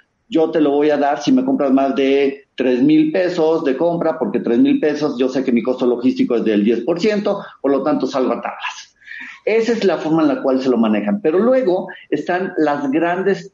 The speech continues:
los, la, los monstruos, los monstruos gigantescos que quieren ganar mercado, y ellos lo que están haciendo es subsidiar el costo. Y entonces, ¿por qué?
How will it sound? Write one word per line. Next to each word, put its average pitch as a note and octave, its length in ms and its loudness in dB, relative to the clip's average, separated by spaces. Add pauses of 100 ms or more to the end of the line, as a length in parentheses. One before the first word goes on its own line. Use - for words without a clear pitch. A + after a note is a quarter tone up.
(220)
los, A#2+ 380 0
la, B2+ 240 2
los C#3+ 220 2
monstruos, D#3 580 0
los B2 160 2
monstruos F3 480 0
gigantescos A#2+ 720 0
que G#2+ 280 0 (280)
quieren E3 300 0
ganar B2+ 260 0
mercado, A2 600 -2 (340)
y D3 120 4
ellos G3+ 360 2
lo E3 160 0
que - 80 0
están C#3 240 -2
haciendo C3+ 500 4
es B2 160 0
subsidiar B2 800 0 (180)
el G#2+ 180 0
costo. G#2 320 -6 (1040)
Y C3+ 140 4
entonces, E3+ 380 2 (120)
¿por D3+ 140 -4
qué? G3+ 240 -2